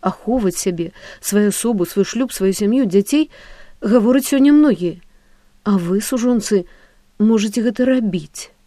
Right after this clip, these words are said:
штодня, штомінуты. А калі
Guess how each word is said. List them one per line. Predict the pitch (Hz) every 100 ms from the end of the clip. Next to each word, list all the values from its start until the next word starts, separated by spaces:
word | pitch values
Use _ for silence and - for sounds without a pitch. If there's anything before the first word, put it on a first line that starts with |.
| _ -
штодня, | - - 175 160 165 175 202 _ _ _ _ _ _
штомінуты. | - - 165 165 160 160 175 202 - _ _
А | 196
калі | - 208 214 190